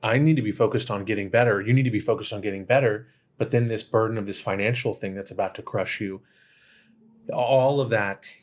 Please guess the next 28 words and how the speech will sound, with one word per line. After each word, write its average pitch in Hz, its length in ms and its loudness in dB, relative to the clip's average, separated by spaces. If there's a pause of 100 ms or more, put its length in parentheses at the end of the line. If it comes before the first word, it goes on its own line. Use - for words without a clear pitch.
cannot 113 380 2
contribute 110 540 0
to 101 240 -2
getting 110 300 0
your 104 120 -4
body 101 340 2
aligned 101 480 -4
in 95 120 -12
a 90 40 -16
place - 380 -4
of 95 180 -8
harmony 104 580 0
for, 101 360 -6
for 104 120 -10
proper 95 520 -4 (220)
recovery, 95 520 -8 (100)
right? 98 260 -6
So 104 200 4
I 101 80 4
think - 260 -8 (1040)
these 123 220 6
things 113 180 2
are 107 80 4
really 107 240 2
powerful. 104 500 0
My, 110 260 2 (200)
my 110 140 4
brother, 107 560 2